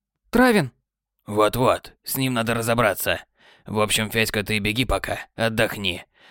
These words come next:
А завтра, чтобы как штык здесь был с самого утра.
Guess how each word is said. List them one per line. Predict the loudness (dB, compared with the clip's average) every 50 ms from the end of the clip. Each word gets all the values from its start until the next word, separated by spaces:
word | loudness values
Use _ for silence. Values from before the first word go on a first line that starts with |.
| -10 _
А | -2 0 0
завтра, | 2 0 0 0 -2 -2 -4
чтобы | -2 -2 -2 -2 -2 -2 -2 0
как | -2 -2 -2
штык | -2 -2 -2 -2 -2
здесь | 0 0 0 0 0
был | -2 -4 -4 -4
с | -2
самого | -2 -2 -2 -2 -2 -2
утра. | -2 -2 -2 -2 -2 -2 -2